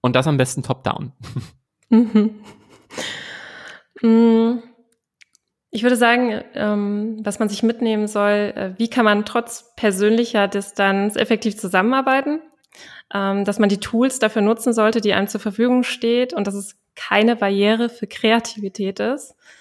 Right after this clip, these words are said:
Speaker 2: Ähm, und dass man auch in der virtuellen Welt Vertrauen aufbauen sollte und Empathie aufbauen sollte.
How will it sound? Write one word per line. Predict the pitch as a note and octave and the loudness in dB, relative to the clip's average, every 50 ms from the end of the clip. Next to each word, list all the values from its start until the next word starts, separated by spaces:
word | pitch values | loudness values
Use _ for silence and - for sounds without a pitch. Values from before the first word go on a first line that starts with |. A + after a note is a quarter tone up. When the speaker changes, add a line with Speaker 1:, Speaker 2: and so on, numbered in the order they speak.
| _ _ _ _ _ _ _ _ _ _ _ - | _ _ _ _ _ _ _ _ _ _ _ -6
Speaker 2:
Ähm, | G#3+ G#3 G#3 G3+ G3+ G3+ G3+ G3+ G3+ G#3 G#3 G3 - _ _ - | -2 0 0 0 0 0 0 0 0 0 -2 -4 -8 _ _ 0
und | G3+ G3+ G3+ - - - - - | 0 0 0 -4 -12 -12 -6 -2
dass | A3 G#3+ - G#3+ | -2 0 2 2
man | G#3 G3 | 2 4
auch | - F#3 G3+ G#3 | 4 4 4 4
in | G#3+ G3+ | 4 4
der | G3+ G3+ G3 G3 F#3 F#3+ | 4 4 4 2 2 2
virtuellen | G3 G#3 G3+ - A3+ F#3+ - F3+ F#3 F#3 F#3+ G3 F#3+ F#3 | 0 0 0 2 2 2 4 4 2 2 0 -2 -2 0
Welt | F#3+ F3+ F#3+ G3+ G3+ | 0 2 2 0 0
Vertrauen | - G3+ - - - F3+ G3 G3+ G3 | -4 -6 -6 -2 0 2 2 2 2
aufbauen | F3 F3+ F#3+ - - - F#3 F#3 F#3 F#3+ F#3+ | 2 0 -2 -2 -2 0 0 2 2 0 0
sollte | F#3 F#3+ F3+ F3+ F#3 - F#3 | 0 0 0 0 0 0 -2
und | F#3 - | -2 -2
Empathie | - E3+ F3+ - F#3 - - F3+ - | -2 -4 -4 -4 -6 -6 -4 -4 -4
aufbauen | F#3 - - - - - - | -6 -6 -8 -8 -6 -6 -6
sollte. | - - - F#3+ G3+ - G#3 G#3+ | -6 -8 -8 -8 -8 -8 -10 -10